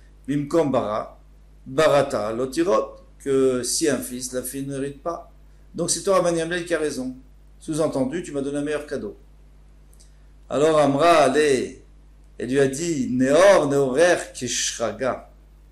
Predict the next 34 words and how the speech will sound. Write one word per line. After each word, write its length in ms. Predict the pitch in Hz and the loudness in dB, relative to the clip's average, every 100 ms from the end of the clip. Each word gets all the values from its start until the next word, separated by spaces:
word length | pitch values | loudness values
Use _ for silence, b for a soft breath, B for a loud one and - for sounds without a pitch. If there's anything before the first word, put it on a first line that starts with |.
| b b b - | b b b -14
Tu 180 | - 139 | -6 -2
nous 220 | 143 147 | 0 0
éclaires 480 | 131 160 170 - - | 0 2 2 2 -2
comme 480 | 143 147 139 131 - | 0 0 0 -6 -6
une 180 | 135 135 | -2 0
lampe, 380 | 147 135 - - - | 2 -2 -8 -18 -10
hein, 280 | 127 151 131 | -4 -2 0
la, 220 | 127 127 | 0 0
la 220 | 127 131 | 0 0
lampe 320 | 139 151 139 131 | 2 2 2 0
là, 100 | 120 | -2
la 120 | 117 | -2
lampe 240 | 127 131 | -4 -4
en 100 | 131 | -2
or 280 | 139 156 143 | 0 2 2
là, 120 | 120 | -2
tu 140 | 110 127 | -6 -6
vois, 400 | 147 165 170 - - | -2 -2 -4 -12 -10
la 80 | |
lampe 200 | 127 131 | -8 -6
en 140 | 135 143 | -6 -6
or 240 | 147 131 | -4 -6
là. 220 | 113 - - b b b b - | -8 -12 -18 b b b b -8
Il 60 | |
y 40 | 120 | -6
avait 100 | 123 | -6
beaucoup 200 | 120 139 | -6 -4
de 40 | |
gens 140 | 139 135 | -2 0
autour 340 | 135 165 - | 0 -2 -4
qui 120 | - | -8
ont 100 | 120 | -8
vu 220 | 113 139 - | -8 -10 -10
que, 360 | 123 117 104 | -10 -8 -10